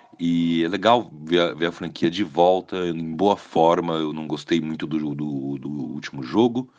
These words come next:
Esse aqui me parece que tá na direção certa. E é até engraçado, porque é um jogo de luta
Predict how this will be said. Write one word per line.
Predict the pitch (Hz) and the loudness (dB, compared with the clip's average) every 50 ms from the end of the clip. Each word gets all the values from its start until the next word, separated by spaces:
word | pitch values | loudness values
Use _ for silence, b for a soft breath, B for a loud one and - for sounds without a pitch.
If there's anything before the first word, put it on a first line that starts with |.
| b b b b b b b b _ - | b b b b b b b b _ -4
Esse | - 82 - - 85 | -4 -4 -2 -2 -4
aqui | 80 - - - 90 | -4 -4 -6 -6 -4
me | 85 90 98 | -2 -2 -4
parece | - - - 107 95 82 78 80 87 98 - - - - - 104 98 b b b b b b b b b b _ | -4 0 2 4 4 4 2 0 -2 -4 -4 -8 -10 -6 -4 -4 -4 b b b b b b b b b b _
que | - 90 | -20 -20
tá | 73 _ _ - 87 85 85 | -20 _ _ 0 2 2 2
na | 85 85 82 | 2 -2 -4
direção | 82 90 78 - - - - 76 | -4 -4 -4 -4 -4 -4 -6 -8
certa. | 71 71 - - - 92 98 104 107 101 - _ - 107 107 107 B B B B B B - | -8 -10 -8 -2 2 4 4 4 2 0 -4 _ -2 -2 -2 -2 B B B B B B -6
E | - 90 | -2 0
é | 92 | 0
até | 92 - | 0 0
engraçado, | 101 104 120 - - 95 71 | 0 -2 -2 -2 -2 -4 -4
porque | 69 - - | -4 -4 -4
é | 82 - - 82 | -4 -2 -2 -4
um | 82 80 | -4 -2
jogo | 80 82 82 82 87 | -2 -2 -2 -2 -2
de | 82 85 | -2 -2
luta | 80 82 80 76 - 80 76 73 73 73 | 0 -2 -2 -2 -2 0 0 0 -2 -4